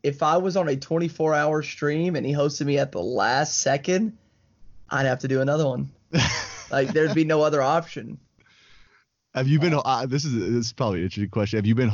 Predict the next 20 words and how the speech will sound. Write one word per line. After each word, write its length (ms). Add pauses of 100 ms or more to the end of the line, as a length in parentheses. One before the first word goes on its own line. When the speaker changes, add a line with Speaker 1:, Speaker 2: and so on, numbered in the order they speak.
Speaker 2:
like, 240
hoping 440
that 100
one 220
day 160
maybe 200
you'll 140
get 120
a 40
host 240
from 120
him? 140 (360)
Speaker 1:
Oh, 140
absolutely. 840 (120)
Speaker 2:
I 140
bet. 160
Speaker 1:
I, 140
uh, 320
Speaker 2:
I 40
bet. 80